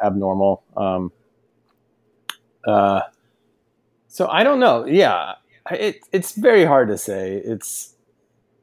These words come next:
it's so, there's so many guys,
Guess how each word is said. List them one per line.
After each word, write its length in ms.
it's 220
so, 800
there's 280
so 220
many 200
guys, 640